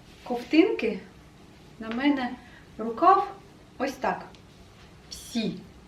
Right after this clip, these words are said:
От просто ви могли помічати, що я постійно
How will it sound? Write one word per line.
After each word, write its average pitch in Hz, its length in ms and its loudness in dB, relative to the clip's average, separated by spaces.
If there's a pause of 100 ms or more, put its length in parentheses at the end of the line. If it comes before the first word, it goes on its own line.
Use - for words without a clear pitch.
(560)
От 214 140 -8
просто 311 460 -2 (360)
ви 247 100 -2
могли 240 340 2
помічати, 240 560 0
що - 160 -4
я 233 140 0
постійно 240 640 -2